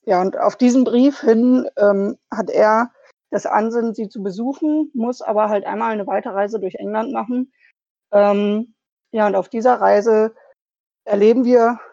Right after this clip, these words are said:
äh, Einblicke in sein Leben, in seiner Vergangenheit. Ähm, ja, was nicht so viel von seinem Privatleben ist, beziehungsweise sein Privatleben und Berufsleben ist eins,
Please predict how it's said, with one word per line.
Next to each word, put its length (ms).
äh, 340
Einblicke 640
in 140
sein 180
Leben, 460
in 100
seiner 220
Vergangenheit. 800
Ähm, 420
ja, 300
was 320
nicht 220
so 100
viel 160
von 160
seinem 180
Privatleben 600
ist, 140
beziehungsweise 580
sein 160
Privatleben 560
und 120
Berufsleben 500
ist 100
eins, 480